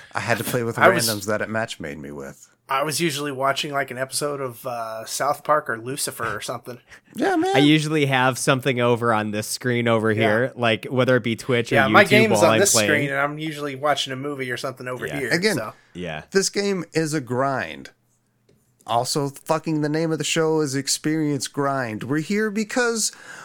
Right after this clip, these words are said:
Speaker 1: we like this type of game. We like to grind things out.
Speaker 3: Yeah.
Speaker 1: Destiny is that. It is a grind, but it is a fun grind, and there is a lot of cool shit you can see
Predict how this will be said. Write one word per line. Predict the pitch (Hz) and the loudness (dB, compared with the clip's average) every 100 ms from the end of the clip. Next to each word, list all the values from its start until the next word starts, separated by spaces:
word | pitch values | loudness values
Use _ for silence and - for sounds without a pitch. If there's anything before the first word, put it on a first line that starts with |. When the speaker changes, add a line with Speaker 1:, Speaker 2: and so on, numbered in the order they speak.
| - - | -10 -2
Speaker 1:
we | 147 254 208 | 2 2 2
like | 190 233 247 - | 2 2 2 0
this | 202 196 | -2 0
type | - 196 190 | 0 -2 -2
of | 165 139 | -4 -2
game. | 160 175 123 | -2 0 0
We | 117 | 0
like | 139 139 147 | 2 0 -2
to | - | -6
grind | 120 127 117 131 131 | -4 -2 0 -2 -4
things | - 127 123 110 | -4 -4 -2 -2
out. | 117 110 | 0 0
Speaker 3:
Yeah. | 104 98 | -2 -2
Speaker 1:
Destiny | 123 127 139 139 135 | -2 0 0 0 -2
is | 131 131 107 | -2 -4 0
that. | 120 127 - | 0 0 -2
It | - 117 | -6 -2
is | 143 139 | 0 0
a | 143 | -2
grind, | 113 113 127 107 85 80 - | 0 -2 0 -2 -6 -10 -6
but | 110 | -2
it | 107 | -2
is | 107 95 | -2 -2
a | 98 95 | -4 -4
fun | - - 170 208 | -4 0 0 0
grind, | 139 135 131 127 123 - _ _ _ _ _ | -2 -2 -2 -4 -6 -10 _ _ _ _ _
and | 90 95 | -6 -2
there | 95 92 | 0 0
is | 82 | -2
a | 76 | -8
lot | 78 82 120 139 | -6 0 2 0
of | |
cool | - 147 143 | -4 -4 -2
shit | - 135 | -2 -4
you | 135 | -4
can | 139 120 | -4 -2
see | - 139 98 82 | 0 -2 -2 -6